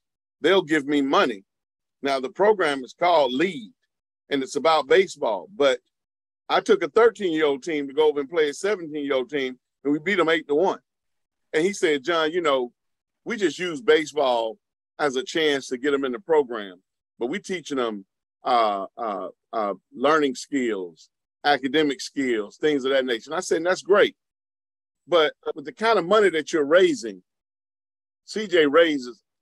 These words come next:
close to a million dollars. He got eighteen kids. He lives in a half a million dollar house. His wife is on the program.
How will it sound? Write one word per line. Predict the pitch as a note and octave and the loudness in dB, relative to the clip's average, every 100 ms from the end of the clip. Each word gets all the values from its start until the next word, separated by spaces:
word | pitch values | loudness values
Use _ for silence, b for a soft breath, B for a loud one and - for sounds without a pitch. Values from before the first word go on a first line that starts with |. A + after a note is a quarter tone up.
| - | -2
close | E3+ C#3+ | 0 0
to | - | 0
a | C3 | 2
million | C#3+ D3 C3 | 2 0 0
dollars. | C#3 A#2 - _ _ _ _ _ _ _ _ _ _ - | -2 -2 -6 _ _ _ _ _ _ _ _ _ _ -4
He | |
got | C#3+ C#3+ D#3+ | 0 0 0
eighteen | D#3+ - D#3+ C#3 | -4 -4 -4 -4
kids. | C#3+ D3 G#2+ - - _ _ _ _ _ _ _ - | -4 -4 -4 -10 -20 _ _ _ _ _ _ _ -4
He | |
lives | C#3+ D3 C3 | 0 2 0
in | C#3 | -2
a | C3 | 0
half | C#3 C3+ | 2 0
a | C3 | -2
million | C3+ C3 | -4 -2
dollar | B2+ B2 A#2+ | 0 0 2
house. | C#3 E3+ F3+ - _ _ _ _ _ _ | 2 0 -2 -14 _ _ _ _ _ _
His | C3 A2 | -6 2
wife | C#3 C#3+ C#3+ | 4 4 2
is | C#3 | 0
on | C#3+ C#3 | -2 -2
the | |
program. | B2+ D3+ C#3+ D3 D3+ E3 E3+ | 0 0 0 -2 -4 -6 -10